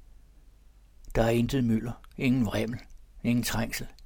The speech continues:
Mange skyer dette marked for pjalter og elendighed.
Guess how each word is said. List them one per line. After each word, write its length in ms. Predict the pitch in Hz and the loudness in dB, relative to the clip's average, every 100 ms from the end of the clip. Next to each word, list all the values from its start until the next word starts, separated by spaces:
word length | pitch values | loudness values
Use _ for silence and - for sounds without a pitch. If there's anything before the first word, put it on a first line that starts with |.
| - - - - - - - - - - - - - - - - | -20 -20 -20 -20 -20 -20 -20 -20 -20 -20 -20 -20 -20 -20 -14 -2
Mange 240 | 131 139 | 0 0
skyer 380 | - - 175 160 | 0 0 4 4
dette 280 | 147 139 139 | 4 0 0
marked 420 | 123 113 - 143 | 0 0 -2 -6
for 140 | - | -8
pjalter 440 | 110 - 117 117 139 | -4 0 0 0 -2
og 100 | 117 | -2
elendighed. 540 | 107 113 - - - | -4 -6 -8 -12 -16